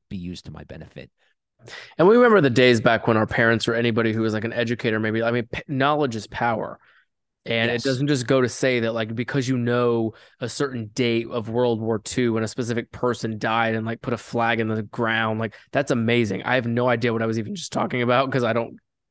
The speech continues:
Speaker 2: I don't remember dates very well and I'm not good at history. But what I will say is the
Speaker 1: Iwo Jima,
Speaker 2: more
Speaker 1: I think you were talking about.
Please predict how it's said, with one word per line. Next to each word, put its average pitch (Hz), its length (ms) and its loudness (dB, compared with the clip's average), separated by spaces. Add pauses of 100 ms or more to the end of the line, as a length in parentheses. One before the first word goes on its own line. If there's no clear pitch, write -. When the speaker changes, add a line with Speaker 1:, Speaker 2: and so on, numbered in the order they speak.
(280)
Speaker 2:
I 117 80 -2
don't 131 160 0
remember 139 320 2
dates 135 320 -2
very 117 200 -2
well 110 220 -6
and 110 80 -4
I'm 117 80 -2
not 131 160 -2
good 127 120 0
at 123 100 -2
history. 123 460 -6 (540)
But 131 120 2
what 123 80 4
I 120 60 4
will 147 180 2
say 143 180 0
is 123 140 2
the - 20 4
Speaker 1:
Iwo 175 120 6
Jima, 151 260 0
Speaker 2:
more 117 100 -2
Speaker 1:
I 90 100 -6
think 101 240 -8
you 101 60 -8
were 98 60 -8
talking 90 280 -10
about. 85 200 -10